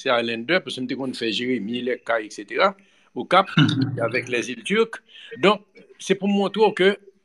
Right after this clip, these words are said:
pou kapab evolye, l on domèn, il fo ke domèn sa a s on domèn ki. Pwospere, ki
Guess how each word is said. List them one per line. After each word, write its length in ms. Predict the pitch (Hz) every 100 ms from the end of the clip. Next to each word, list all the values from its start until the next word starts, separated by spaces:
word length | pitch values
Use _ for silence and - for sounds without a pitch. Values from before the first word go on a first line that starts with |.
| _ - -
pou 180 | 269 196
kapab 420 | 190 175 151 123 - _ _ _ -
evolye, 420 | 170 143 160 147
l 100 | 139
on 80 | 135
domèn, 440 | - 156 196 175 - -
il 100 | 165
fo 160 | 208 214
ke 240 | 190 220 214 _ - 127 _
domèn 640 | - 143 123 170 165 175 151
sa 220 | 147 139 156 170
a 20 |
s 100 | - 160
on 100 | 151
domèn 440 | 143 143 190 190 160
ki. 280 | - 196 208 _ _ _ _ _ 165
Pwospere, 640 | 190 - - 165 160 185 -
ki 220 | 170 165